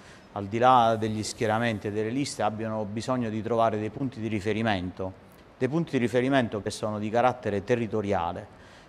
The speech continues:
perché ci sono territori che nel corso degli anni sono stati letteralmente abbandonati. Questo, eh, non è che riguarda solamente una lista, un partito, uno schieramento, ma è a trecentosessanta gradi. E quindi io credo che oggi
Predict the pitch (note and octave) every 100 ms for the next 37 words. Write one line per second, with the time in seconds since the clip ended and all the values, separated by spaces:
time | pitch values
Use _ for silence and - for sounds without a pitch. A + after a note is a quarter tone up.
0 | - - - A2+ A#2 C3+ C3 A#2 B2 C3
1 | E3 B2 G#2 G#2+ G#2 - B2+ - A#2 A#2
2 | C3+ G#2 G2 G#2 G2+ - G2 G#2 G2+ A2+
3 | G#2+ B2+ C3 G#2+ G2 G2+ G2 G2 F#2 E2
4 | F#2+ F#2+ - A#2 - G#2 F#2+ - - -
5 | - A2+ A2 G#2 G#2 G#2+ A2+ B2 A2 A2+
6 | G#2+ A2 G#2+ G#2 G#2+ A2 G#2 A2 G#2 A2+
7 | G#2+ G#2+ G2+ G2+ A2 G#2+ - G#2 G2+ G#2
8 | F#2 G#2 - A#2+ A2+ G#2 G#2 G#2+ - A#2
9 | G#2+ G2 F2+ F2+ B2+ C3+ B2 A2+ - -
10 | - C#3 C#3 - C3+ D#3+ D3 A#2+ B2 -
11 | A#2+ G#2+ G#2 G2+ F2 F#2 G2 - - -
12 | - B2+ G3+ D3 D#3 D3 A#2+ A#2+ D3 A2+
13 | A2+